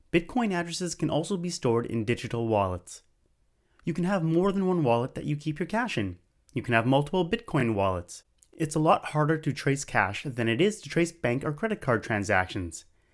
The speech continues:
It's hard to trace Bitcoins because you don't necessarily know who the sender or receiver is. However, all transactions are one hundred percent public, so if someone figured out your Bitcoin address,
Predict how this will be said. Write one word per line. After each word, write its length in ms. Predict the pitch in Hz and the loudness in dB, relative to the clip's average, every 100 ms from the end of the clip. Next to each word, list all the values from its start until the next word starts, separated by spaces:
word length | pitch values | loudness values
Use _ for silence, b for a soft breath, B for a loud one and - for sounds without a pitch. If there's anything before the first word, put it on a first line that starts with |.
| _ - | _ -8
It's 120 | 208 | 0
hard 180 | 233 262 | 2 2
to 80 | 226 | 0
trace 260 | 208 202 | 0 -2
Bitcoins 600 | - 170 - 107 95 92 B B - | 0 -2 0 0 0 -6 B B -6
because 260 | 147 170 | -2 -2
you 60 | 156 | 0
don't 320 | 147 180 - | 2 2 0
necessarily 640 | 151 151 156 156 156 147 | -2 -2 -4 0 2 4
know 500 | 139 156 185 120 147 B B | 4 4 4 2 0 B B
who 200 | - 160 | 0 2
the 100 | 180 | 2
sender 420 | - 117 120 147 | 0 0 0 0
or 140 | 123 123 | 0 0
receiver 500 | 131 - 120 131 202 | 0 -2 -2 2 0
is. 320 | 135 90 - _ _ _ _ | 0 -6 -14 _ _ _ _
However, 580 | - 127 160 135 92 92 b b | 2 6 6 4 -2 -4 b b
all 220 | 160 190 | 2 2
transactions 680 | 214 190 175 156 147 151 151 | 0 0 2 4 4 2 0
are 180 | 117 113 | 0 0
one 280 | 107 127 156 | 0 2 2
hundred 340 | 156 156 147 | 0 -4 -4
percent 460 | 135 - 113 123 - | -8 -4 -4 -4 -8
public, 600 | - - 123 101 80 - - b b | -6 2 2 2 -4 -10 -20 b b
so 220 | - 147 110 | -2 0 0
if 60 | |
someone 320 | - 185 247 | 2 4 4
figured 280 | 233 214 202 | 2 0 2
out 180 | 185 - | 2 0
your 140 | 151 | -2
Bitcoin 440 | 147 156 151 170 139 | -2 -4 -4 0 2
address, 380 | 147 160 190 | 2 0 -4